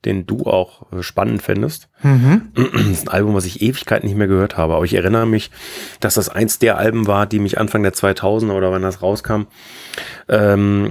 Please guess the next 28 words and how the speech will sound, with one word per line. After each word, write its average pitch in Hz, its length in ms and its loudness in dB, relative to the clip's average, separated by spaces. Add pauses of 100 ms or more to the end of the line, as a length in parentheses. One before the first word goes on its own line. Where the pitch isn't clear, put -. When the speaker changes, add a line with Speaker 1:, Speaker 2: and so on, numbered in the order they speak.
Speaker 1:
gecatcht 104 720 -2
haben. 107 180 0
Die, 95 160 0
die 98 140 0
waren 104 180 2
in 117 100 0
einer 110 220 2
von 110 100 0
diesen 104 160 0
unzähligen 120 680 2
Festplatten 92 840 -2
als 90 200 -2
M 101 140 -2
P 113 120 -2
drei, 98 320 2
die 104 140 0
man 90 160 2
damals 90 260 0
so - 80 -10
zugesteckt 92 520 -8
bekommen - 340 -8
hat. 190 100 4
Speaker 2:
Mhm. 175 600 2 (1400)
Speaker 1:
Äh, 98 400 2
die 90 120 -4
Rede 107 280 2
ist - 340 -2
vom 107 960 -2